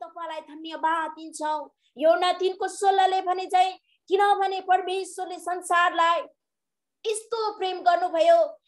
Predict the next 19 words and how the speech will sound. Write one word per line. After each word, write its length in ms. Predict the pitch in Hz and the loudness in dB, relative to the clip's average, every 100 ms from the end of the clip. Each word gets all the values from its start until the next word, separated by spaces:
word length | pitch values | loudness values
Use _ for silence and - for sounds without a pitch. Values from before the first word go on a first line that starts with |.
| _ 349 | _ -10
यस्तो 360 | 381 - 381 381 | -10 -6 -6 -6
प्रेम 240 | 370 359 | -8 -4
गर्नुभयो, 640 | 339 339 339 311 320 320 302 - _ | -2 -2 -2 0 2 4 2 -6 _
ताकि 280 | 311 359 359 | -4 -4 -6
त्यसको 340 | 339 339 - 330 | -16 -16 -12 -12
कुनै 360 | 320 403 508 480 440 | -6 -4 -2 -4 -4
पनि 200 | 415 339 | -4 -2
नापजोक 720 | 311 370 294 - 339 359 - | 2 2 0 -4 -8 -8 -6
छैन, 220 | 320 320 320 - - _ - | -4 -2 -4 -4 -10 _ 0
कुनै 280 | 415 508 508 | 2 2 2
पनि 380 | 480 466 440 415 | 0 0 0 0
कुरामा 320 | 381 392 392 370 | 2 2 4 2
हामी 180 | 370 | 0
तुलना 480 | 370 370 370 415 403 | -2 0 2 2 2
गर्न 280 | 359 359 359 | 2 2 0
सक्दैनौँ। 680 | 339 339 339 339 330 320 - _ - | -4 -4 -4 -6 -4 -6 -10 _ -8
तपाईँले 400 | 311 330 311 302 320 | -2 0 0 -2 -10
यति 240 | 320 311 294 | -8 -6 -2
महान 340 | 302 294 285 | -2 -2 -6